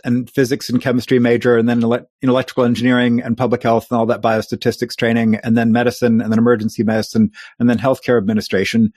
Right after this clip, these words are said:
And Daniel number two was basically told that Daniel number one was crazy and or didn't exist and probably needed meds. So that was obviously, um, you know, it's compartmentalized existence.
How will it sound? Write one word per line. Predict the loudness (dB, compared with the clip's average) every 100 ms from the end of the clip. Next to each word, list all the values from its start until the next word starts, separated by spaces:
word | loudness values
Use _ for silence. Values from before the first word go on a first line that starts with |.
| -14 -14 -2
And | -2 -2
Daniel | 0 2 2
number | 2 2 0
two | 4 4
was | 4 2
basically | 0 0 0 0 0
told | 2 2 2
that | 0
Daniel | 0 2 2
number | 2 2 2
one | 2 0
was | -4
crazy | -2 2 2 4 2 2
and | 0
or | 2
didn't | 2 2 0
exist | -2 0 -2 -4 -10
and | -4 -4 -2
probably | -2 0
needed | 0 -2 -2
meds. | -6 -6 -16 _ _ _ -20 -20 -20 _ _ _ -8
So | 2 4 4 2 -8 _ -4
that | -2 0
was | -2 -4
obviously, | -2 -2 0 -2 -2 0 2 0 -2
um, | -2 -2 -2
you | -2
know, |
it's | -2
compartmentalized | -2 -2 0 0 0 2 2 0 -2 -4
existence. | -2 0 0 -2 -2